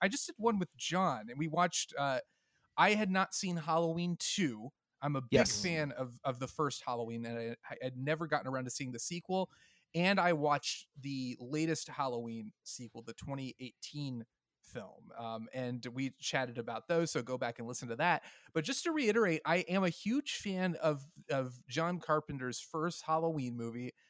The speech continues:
Speaker 1: I think it's wonderful. It's, it's a near perfect slasher film. Wasn't as big of a fan of Halloween two.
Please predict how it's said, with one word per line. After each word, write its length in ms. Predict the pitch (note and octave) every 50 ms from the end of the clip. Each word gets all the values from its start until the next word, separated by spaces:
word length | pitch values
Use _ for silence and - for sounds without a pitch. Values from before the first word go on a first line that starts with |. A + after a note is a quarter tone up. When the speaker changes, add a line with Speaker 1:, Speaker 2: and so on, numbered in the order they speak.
| _ _ -
Speaker 1:
I 120 | B2 C3
think 220 | B2 B2+ B2 A#2 A#2
it's 180 | A#2 F#2+ -
wonderful. 600 | A#2+ A#2+ C3+ C#3+ C#3+ C#3+ C3 - C#3 C3+ B2+ A#2+ -
It's, 200 | G2+ - - - -
it's 300 | B2 A2 - - - - _ _ _ - A#2+
a 100 | B2 A#2+ A#2 A#2
near 220 | C3 D3 D#3+ E3 D3
perfect 520 | - - - E3 D3 C3+ - C#3+ B2 -
slasher 440 | - - C#3 C3 B2+ A#2+ - C#3 A#2
film. 420 | - - C3+ B2 A#2 A#2 A2+ A#2 - _ _ - _ _ _ _
Wasn't 420 | C#3 C3 F3 B3+ D#4+ D#4+ F4 F4 - -
as 220 | A3+ B3 A3+ F3 D3
big 300 | B2 - G3 A3 F#3 G#3
of 80 | F3
a 40 | F3+
fan 540 | - - - F#3 E3+ E3+ F3 E3+ E3 D#3+ D3+ -
of 400 | - D#3 D#3 D3+ D3+ C#3+ C3 C3 - - _ _ _ _ _ _ _
Halloween 560 | - - F#3 F#3+ F#3+ G3 F#3 F#3 F3 E3+ D#3 -
two. 500 | - - - - F3 F#3+ G#3 A3 A#3+ C4